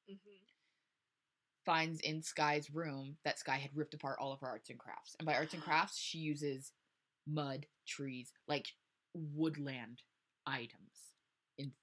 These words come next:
Speaker 2: things.
Speaker 1: Oh,
Speaker 2: She had
Speaker 1: no.
Speaker 2: ripped them all the fuck to shreds.
Speaker 1: Oh my god.
Speaker 2: And under a pile of leaves, she finds the sword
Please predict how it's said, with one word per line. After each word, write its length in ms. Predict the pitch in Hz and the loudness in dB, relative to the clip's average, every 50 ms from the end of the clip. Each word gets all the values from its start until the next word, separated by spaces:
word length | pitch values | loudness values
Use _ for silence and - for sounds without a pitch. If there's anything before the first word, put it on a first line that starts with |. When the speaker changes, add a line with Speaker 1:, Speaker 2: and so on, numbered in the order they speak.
| _ _ | _ _
Speaker 2:
things. 280 | - 135 98 76 - - _ - _ _ _ _ _ _ _ _ _ _ _ _ _ _ _ | -4 -4 -4 -4 -10 -18 _ -20 _ _ _ _ _ _ _ _ _ _ _ _ _ _ _
Speaker 1:
Oh, 40 | - | -6
Speaker 2:
She 160 | - 185 151 | 0 0 0
had 100 | 131 - | 0 0
Speaker 1:
no. 260 | 180 - - 165 147 | -6 -14 -10 -6 -4
Speaker 2:
ripped 300 | 156 160 165 165 160 - | -2 0 0 0 0 -2
them 140 | - 147 143 | -6 -6 -4
all 120 | 135 127 | -4 -6
the 340 | - - _ _ _ _ - 135 | -6 -8 _ _ _ _ -6 -6
fuck 160 | 135 - - | -6 -6 -10
to 100 | - 110 | -10 -10
shreds. 500 | - - - - - - _ - - _ _ | -8 -8 -10 -12 -12 -14 _ -20 -20 _ _
Speaker 1:
Oh 60 | - 202 185 _ _ _ | -18 -18 -18 _ _ _
my 80 | - - _ - | -20 -20 _ -20
god. 80 | 185 - - _ _ _ _ _ | -20 -20 -20 _ _ _ _ _
Speaker 2:
And 140 | 175 165 - - | -2 0 2 2
under 240 | 170 180 180 190 | 2 2 2 0
a 60 | 196 185 | -2 0
pile 260 | - 165 151 156 151 | 0 -2 0 0 0
of 80 | 147 | 0
leaves, 420 | 147 147 151 143 139 131 135 - - - | -2 -2 -2 -4 -4 -4 -6 -10 -12 -10
she 180 | - - 151 135 | -6 -6 -6 -6
finds 460 | - - 131 131 127 120 123 139 - | -4 0 0 0 0 -2 -6 -12 -14
the 120 | - 139 135 | -12 -10 -8
sword 500 | - - - 147 143 - - - - | -8 -6 -6 -8 -8 -8 -10 -14 -18